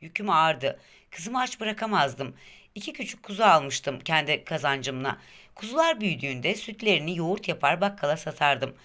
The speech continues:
Kocam evin elektriğini, suyunu öderdi. Yıllık buğday alırdı. Buğdayları değirmende öğütmek için el arabasıyla değirmene götürüp un yaptırırdım.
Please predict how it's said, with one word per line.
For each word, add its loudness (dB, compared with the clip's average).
Kocam 0
evin -6
elektriğini, -2
suyunu -4
öderdi. 4
Yıllık -4
buğday 4
alırdı. 0
Buğdayları 4
değirmende 2
öğütmek -4
için -6
el 0
arabasıyla -2
değirmene 2
götürüp -6
un -2
yaptırırdım. 2